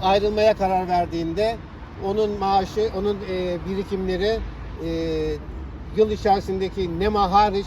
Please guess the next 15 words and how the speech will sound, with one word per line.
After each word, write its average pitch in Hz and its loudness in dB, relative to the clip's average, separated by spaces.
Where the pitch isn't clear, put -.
onu 196 0
Mayıs 202 0
ayında 180 0
nema 170 0
kısmını 170 -4
ödüyorlar 165 2
ama 208 2
e, 170 0
bir 240 -2
önceki 214 -4
yılın 202 0
toplam 202 -2
birikimi 202 -6
ne 220 0
kadarsa 214 -4